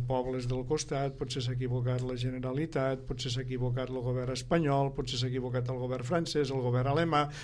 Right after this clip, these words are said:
potser s'han equivocat als Estats Units. A veure, hasta potser s'ha equivocat tothom. Vull dir, clar, dius, "Home, eh, mal de muchos, consuelo de tontos", sí. Però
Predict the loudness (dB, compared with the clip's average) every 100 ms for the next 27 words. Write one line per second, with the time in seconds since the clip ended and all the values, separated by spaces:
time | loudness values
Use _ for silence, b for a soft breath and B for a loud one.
0 | B 8 8 2 2 2 2 2 2 2
1 | 0 0 0 2 2 2 2 2 2 B
2 | B B -4 -2 2 2 2 -2 -12 -18
3 | -20 -20 -20 -20 -20 -6 -4 0 2 4
4 | 6 6 4 4 8 8 8 2 -4 -8
5 | -8 -6 -6 -4 -6 -2 -4 -4 -2 0
6 | 0 4 6 8 8 8 8 6 6 2
7 | 2 6 8 8 6 2 -2 -4 0 -2
8 | -2 -8 b b b b b b b b
9 | -20 -4 -2